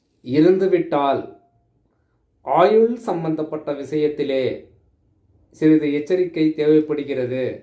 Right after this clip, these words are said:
நோய் சம்பந்தப்பட்ட விஷயத்திலே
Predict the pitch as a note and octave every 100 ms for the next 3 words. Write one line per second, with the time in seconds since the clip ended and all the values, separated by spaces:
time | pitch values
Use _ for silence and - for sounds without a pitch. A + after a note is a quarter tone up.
0 | _ _ _ _ _ _ _ _ - D#3+
1 | G#3 B3+ B3 - _ - - F#3 F3+ F3+
2 | F3 E3+ E3 D#3+ D#3 D3+ E3+ D#3+ E3 D3